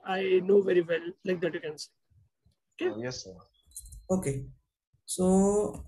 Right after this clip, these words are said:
Speaker 3: uh, tell me what is inheritance?
Speaker 2: Uh, sir, inheritance is a mechanism of, uh, in, uh, acquiring, acquiring the properties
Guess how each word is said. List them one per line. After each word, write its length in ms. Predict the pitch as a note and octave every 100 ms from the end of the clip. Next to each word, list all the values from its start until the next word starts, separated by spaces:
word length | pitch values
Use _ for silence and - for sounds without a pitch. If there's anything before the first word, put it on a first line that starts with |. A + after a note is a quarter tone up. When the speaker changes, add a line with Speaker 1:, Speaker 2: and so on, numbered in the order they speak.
| -
Speaker 3:
uh, 680 | F3+ F3+ F3+ F3+ F3+ F3+ F#3 - - _ _ A#3+
tell 120 | B3+
me 120 | C#4+
what 200 | A3+ G#3+
is 140 | C4+ A#3 A#3
inheritance? 680 | A3 A3 F#3 D3+ D3 D3 _ _ _ _ _ _ _ - - G2+
Speaker 2:
Uh, 120 | G2+
sir, 200 | A#2 A2+ B2
inheritance 640 | C3 C3 B2 B2 B2+ C3
is 220 | - A#2+ A#2
a 80 |
mechanism 600 | A#2+ A2+ A2 A2+ A2+ A#2+ A2+
of, 220 | A#2 A2+ -
uh, 200 | G#2+ G#2 - -
in, 120 | B2 - -
uh, 180 | A2 G#2 F#2 -
acquiring, 540 | B2 B2+ B2 C3+ C#3+ C#3+ - _ _ _ _ _ -
acquiring 440 | A#2+ B2 B2 C3+ C#3+
the 180 | C3
properties 640 | B2+ A#2+ A2+ A2+ A#2+ C3